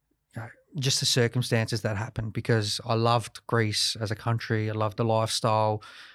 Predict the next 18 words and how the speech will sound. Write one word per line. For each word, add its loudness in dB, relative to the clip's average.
would 0
have 0
loved 2
to -4
have 0
been 2
able 0
to -6
stay, 0
um, -2
and -2
try 0
and -4
stick -2
it 0
out. 4
But 4
financially, 2